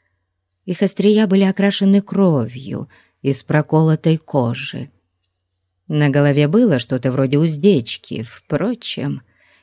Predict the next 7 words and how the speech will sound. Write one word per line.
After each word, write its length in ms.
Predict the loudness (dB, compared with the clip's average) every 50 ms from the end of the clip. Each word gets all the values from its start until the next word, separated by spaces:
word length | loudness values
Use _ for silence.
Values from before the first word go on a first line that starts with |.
| _ _ -8
ее 340 | -2 0 2 4 4 2
кожаные 480 | 2 2 0 2 2 4 4 4 4 4
ремни 380 | 4 4 4 4 4 4 4 4
не 140 | 4 2
защищали 800 | 2 2 0 0 0 0 -2 -2 -2 -2 0 0 0 2 0 0
от 140 | -2 -4 -4
шипов. 680 | -8 -10 -8 -8 -8 -6 -6 -6 -6 -8 -10 -18 -20